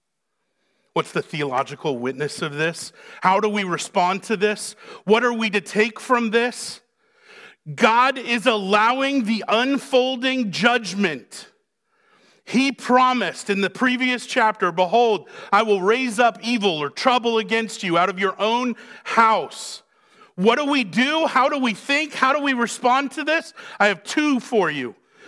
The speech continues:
Yahweh wants two primary responses from us in this story. The first,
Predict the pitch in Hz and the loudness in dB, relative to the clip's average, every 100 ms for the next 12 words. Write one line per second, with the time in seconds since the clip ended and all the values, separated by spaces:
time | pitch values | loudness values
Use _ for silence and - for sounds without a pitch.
0 | - - 208 240 285 302 302 262 240 262 | -18 0 4 4 4 4 2 2 2 2
1 | 262 - - - 311 311 311 285 285 262 | 0 -8 -10 -2 0 2 0 -2 2 2
2 | 269 269 262 262 247 220 - 214 190 - | 2 0 0 0 -2 -2 0 0 0 -4
3 | 147 120 - - _ _ _ - 202 180 | -8 -8 -10 -14 _ _ _ 0 0 4
4 | 156 - - 160 156 165 - 170 127 110 | 0 0 -8 -4 -4 -4 -4 -2 -2 -4
5 | 92 _ _ _ _ _ _ 170 190 - | -12 _ _ _ _ _ _ -2 -2 2
6 | 233 170 - - - | 2 2 -4 -14 -18